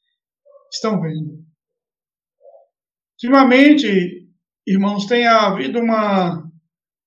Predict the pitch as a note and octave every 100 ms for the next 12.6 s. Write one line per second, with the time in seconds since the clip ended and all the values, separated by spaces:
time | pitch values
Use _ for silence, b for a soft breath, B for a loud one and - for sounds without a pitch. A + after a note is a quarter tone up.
0 | - G3+ A3 A#3+ A3 - - A3+ B3 B3
1 | A#3 G#3+ F#3+ - G#3 G#3 - A#3 A3+ A#3
2 | B3 A#3 A3+ A#3 A3+ F#3+ - G3+ A3 A#3
3 | A#3 - - _ _ _ _ _ _ _
4 | _ _ _ _ G3+ G3 A#3+ A#3+ - A3
5 | - G#3+ F#3+ D#3 D3 D3+ - _ _ _
6 | - A3+ A#3 - G#3+ A#3 C4 B3+ A#3 A3
7 | A3+ A#3 A3+ G#3 - A3 A#3+ A#3+ A3 A3+
8 | G3+ G#3+ A#3+ A#3 G3 F3 F3 - - -
9 | _ _ _ _ _ _ _ _ _ _
10 | - A#3+ - C4+ B3 C4+ C#4 C4 - B3
11 | C#4+ C#4+ G#3 G3 A#3 A#3+ A3+ B3+ G#3+ -
12 | G3+ G#3+ G#3 - - _